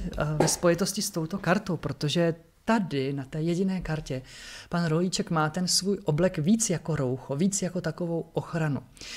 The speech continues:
Konec konců, když bychom, eh, vykládali na mezinárodní vztahy, může to představovat někoho z cizé, z cizí krajiny.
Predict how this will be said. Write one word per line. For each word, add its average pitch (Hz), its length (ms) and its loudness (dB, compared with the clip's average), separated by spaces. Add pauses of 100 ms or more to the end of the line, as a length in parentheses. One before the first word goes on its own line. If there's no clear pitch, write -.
(180)
Konec 165 240 4
konců, 180 440 2
když 151 120 2
bychom, 160 480 2
eh, - 400 -8 (320)
vykládali 147 460 2
na 143 140 2
mezinárodní 143 600 0
vztahy, 160 200 2
může 143 140 2
to 151 80 -2
představovat 147 520 -4
někoho 139 360 -4
z - 80 0
cizé, 143 580 0
z - 100 0
cizí 143 320 0
krajiny. 147 560 0